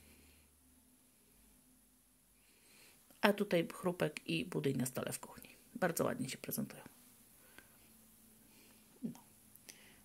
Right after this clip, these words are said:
Teraz tydzień, kolejny tydzień, zaraz tak. Kolejny tydzień, też tutaj w nagłówkach taki piękny kwiat wiśni. Zadania tygodniowe do zrobienia.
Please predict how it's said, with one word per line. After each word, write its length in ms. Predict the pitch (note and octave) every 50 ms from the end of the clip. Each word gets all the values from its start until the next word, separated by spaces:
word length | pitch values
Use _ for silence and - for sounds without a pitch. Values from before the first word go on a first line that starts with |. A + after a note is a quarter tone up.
| - - - - - - -
Teraz 280 | - - C3 - -
tydzień, 400 | - - C4+ A3+ - A#3+ G#3+ G3+
kolejny 520 | G#3 - - F#3+ G3 G3+ G#3 G3+ F#3+ F3+ F3
tydzień, 420 | - G3 F#3 F3 - E3 D#3+ D#3+
zaraz 460 | - - - - - - - - -
tak. 400 | - - - - - - - - - - - - - - - - - -
Kolejny 440 | - G#3 F3 D#3+ C#3+ C3+ - - -
tydzień, 360 | - - C4 G3+ G#3 G3+ -
też 200 | - F#3+ F3 -
tutaj 280 | - - - D#3+ D3+
w 80 | D3 D3+
nagłówkach 540 | C#3+ C#3 C#3 - - F3 - - - C#3 -
taki 260 | - C#3 C3+ - C#3
piękny 500 | - - D#3+ D3 C#3+ C3+ - - - -
kwiat 460 | - - - C3 A#2+ - - - - - - - - - - - - - - - - - - -
wiśni. 600 | F3+ D#3 C#3+ C#3 - - - G#3+ A#3 C4+ D4+ D4+ - - - - - - - - - - - - - - - - - - - - - - - - - - - -
Zadania 420 | - - - C4+ A3 G3+ F3+ E3+ E3
tygodniowe 520 | E3 E3 D#3 D#3+ D#3 C#3+ C#3+ C3+ C3+ C#3+
do 120 | C#3+ C#3+ C#3
zrobienia. 580 | - - - G#3 C#4 D#4 D#4 C4 A#3 G3+ F#3+